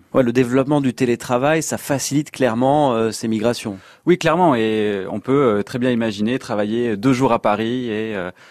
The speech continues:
Speaker 2: euh, avoir, euh, trois jours chez soi ou l'inverse, et utiliser justement, euh, le T G V pour aller assez rapidement trouver une qualité de vie qui est,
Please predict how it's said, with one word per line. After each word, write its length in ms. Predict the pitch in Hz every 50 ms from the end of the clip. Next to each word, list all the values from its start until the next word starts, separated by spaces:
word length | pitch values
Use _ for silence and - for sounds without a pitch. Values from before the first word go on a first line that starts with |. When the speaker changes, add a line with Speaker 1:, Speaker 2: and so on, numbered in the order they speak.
| - _ -
Speaker 2:
euh, 140 | 85 90 82
avoir, 420 | - 98 101 98 110 113 117 107 98
euh, 100 | 95 95
trois 220 | - - - 107
jours 200 | 101 101 110 -
chez 120 | - -
soi 300 | 110 - - 127 123 123
ou 100 | 123 117
l'inverse, 480 | 113 117 117 107 120 139 156 151 - - - - - _ -
et 80 | 131
utiliser 560 | 131 131 127 - - 127 123 110 117 139 143 139
justement, 460 | 120 110 - 107 104 123 127 135 127
euh, 180 | 110 104 101
le 400 | 98 104 113 120 123 120 110 98
T 180 | 95 - 139 131
G 140 | 113 123 113
V 160 | 104 120 131
pour 220 | 127 - 123 104
aller 260 | 104 104 113 117 120 - -
assez 280 | - 123 - - -
rapidement 520 | 123 117 110 - - 110 104 107 120 120 117
trouver 240 | - - 117 107 123
une 60 | 117
qualité 280 | - 131 110 - 117
de 80 | 113 107
vie 100 | 120 123
qui 120 | - -
est, 60 | 120